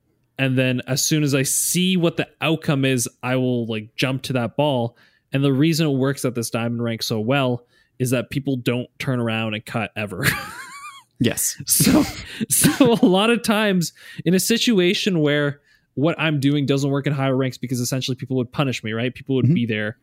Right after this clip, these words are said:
Speaker 1: for me not reacting right away. In these ranks, like, eight times out of ten, shall we say, right? People turn around or play, like, a little more passively.
Speaker 2: Mm-hmm.
Speaker 1: Um,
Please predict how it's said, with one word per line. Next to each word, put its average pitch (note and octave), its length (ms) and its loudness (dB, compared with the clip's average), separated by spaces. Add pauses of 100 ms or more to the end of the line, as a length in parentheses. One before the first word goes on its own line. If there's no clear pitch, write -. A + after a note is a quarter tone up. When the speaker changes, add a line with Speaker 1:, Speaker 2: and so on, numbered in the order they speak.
(240)
Speaker 1:
for C3+ 120 0
me B2+ 160 0
not A#2 240 -2
reacting A2+ 400 -2
right C#3 160 2
away. F3 300 0 (480)
In D3 160 2
these D#3+ 240 2
ranks, C#3+ 420 0
like, A#2+ 400 -2 (480)
eight C#3+ 180 -2
times A#2+ 280 -4
out G#2 80 -4
of F#2+ 60 -10
ten, G#2 180 -12
shall F#2+ 160 -8
we F2+ 80 -10
say, F2+ 340 -8
right? A2+ 320 -6
People - 220 -6
turn A#2+ 180 -4
around G2+ 380 -4
or A2 100 -6
play, A2 320 -4
like, G#2+ 220 -6
a G#2+ 40 -2
little G#2+ 180 -4
more G#2 140 -8
passively. C3+ 580 -4 (260)
Speaker 2:
Mm-hmm. D#3 500 -2
Speaker 1:
Um, B2 240 0